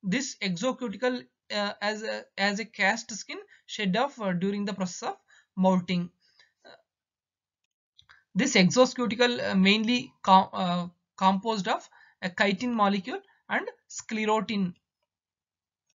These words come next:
Hence, uh, it looks, uh, dark in color and which is, uh, rigid as well as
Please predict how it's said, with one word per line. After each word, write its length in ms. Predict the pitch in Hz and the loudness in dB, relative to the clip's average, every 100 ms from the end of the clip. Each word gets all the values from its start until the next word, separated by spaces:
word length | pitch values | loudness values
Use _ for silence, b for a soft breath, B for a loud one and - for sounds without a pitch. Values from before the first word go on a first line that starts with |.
| _ _ _ _ _ _ | _ _ _ _ _ _
Hence, 480 | - 240 233 285 - | 2 2 2 -4 -10
uh, 600 | - - _ _ - - | -12 -18 _ _ -12 -8
it 280 | 226 220 - | -4 -4 -4
looks, 280 | 247 262 214 | -8 -6 -6
uh, 140 | 196 180 | -4 4
dark 320 | 190 202 - | 6 6 2
in 100 | 247 | -12
color 320 | 226 196 226 - _ _ - | -8 -6 -6 -8 _ _ -12
and 160 | 214 277 | -10 -10
which 180 | 196 254 | -10 -10
is, 220 | 392 - _ _ _ | -12 -16 _ _ _
uh, 220 | 196 180 170 | -8 -6 -4
rigid 400 | 202 202 302 - | -4 -4 -6 -6
as 180 | 190 196 | -4 -2
well 140 | 196 | 0
as 240 | 226 403 | -2 -4